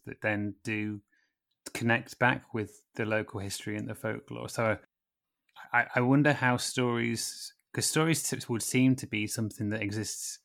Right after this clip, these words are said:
in the conscious mind. I, I wonder what stories sort of just tick along in the unconscious mind, and then you,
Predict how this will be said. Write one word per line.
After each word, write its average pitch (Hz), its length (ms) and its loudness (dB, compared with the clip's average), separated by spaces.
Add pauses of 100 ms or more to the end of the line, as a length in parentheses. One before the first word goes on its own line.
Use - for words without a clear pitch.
(420)
in 110 140 -2
the 107 60 -2
conscious - 640 -2
mind. 104 280 -6
I, 110 300 4 (560)
I 117 80 -2
wonder 123 300 4
what 120 180 2
stories 113 520 0
sort - 300 -4
of 104 200 -6
just - 340 -4 (480)
tick 127 220 0
along 110 320 0
in 104 200 0
the 104 240 -2
unconscious 117 680 0
mind, 101 300 -6
and 101 120 -4
then 104 160 -2
you, 110 140 -4